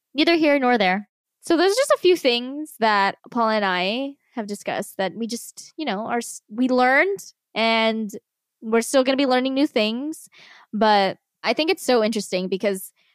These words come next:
Speaker 2: a lot of these things, maybe people who are older than us are like, "Yeah, I know all those things." And then maybe we have younger listeners who are listening and like,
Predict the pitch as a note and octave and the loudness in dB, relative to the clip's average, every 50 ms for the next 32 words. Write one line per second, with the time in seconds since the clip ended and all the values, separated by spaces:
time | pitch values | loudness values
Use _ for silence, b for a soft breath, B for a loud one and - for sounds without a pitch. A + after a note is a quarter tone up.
0 | _ _ - A#3 A#3+ A#3+ B3 C4+ D4+ D#4 D#4 D#4 - - C4+ B3+ B3+ B3+ B3 A#3+ | _ _ -2 0 2 4 4 4 4 2 2 0 0 0 0 0 0 -2 -4 -6
1 | - - A3+ A#3 A3+ B3 B3 A#3 C4 A#3+ A3 B3 B3 B3 A3 G#3 - - F3+ F#3+ | -6 -6 -4 -2 0 0 -2 -2 -2 -2 0 0 0 2 2 0 0 -2 -2 -2
2 | G3 G#3 A3 A3+ A3 A#3 A#3 A#3 A3+ A#3 B3 B3+ - - - _ _ _ _ _ | 0 0 0 0 0 0 -2 -2 -2 -2 -2 -4 -8 -12 -20 _ _ _ _ _
3 | _ _ _ _ - - G#3 G#3 G#3 G#3 G#3 G3+ G3 G3 G3 - A#3 A#3 A#3 A3+ | _ _ _ _ -2 0 2 2 2 2 2 2 0 0 -2 0 0 2 2 2
4 | G#3+ G#3+ G#3+ G#3 G3+ - - G3+ G3+ G#3+ A3+ A3 G#3 G3+ G3 - - F3+ F3+ F#3 | 2 0 0 0 0 0 2 2 4 4 4 4 2 0 0 -4 -6 -8 -6 -6
5 | F#3+ - G#3 G#3 G3 G3+ G3+ G3+ G3+ G#3+ A3 A3 B3 A#3+ G#3 G#3+ G#3 G3+ G#3 G#3 | -6 -4 -4 -2 -2 0 0 -2 -2 -2 -2 -2 -2 -2 -4 -4 -2 -2 0 0
6 | A3 A3+ A3 G3+ F#3+ F#3+ - G3+ F3+ F3+ F3 F3 F3+ G3 G3 - - b b b | 0 0 0 0 -2 -4 -4 -6 -4 -4 -2 -2 -2 -2 -4 -8 -14 b b b
7 | b b - A3+ G#3+ G#3 G#3+ G3 - G#3+ G#3+ G#3+ G#3 G3+ G3+ F#3+ F3+ C3 - - | b b -2 0 0 0 0 -2 -4 -4 -2 -2 0 -2 -2 -2 -2 -4 -4 -6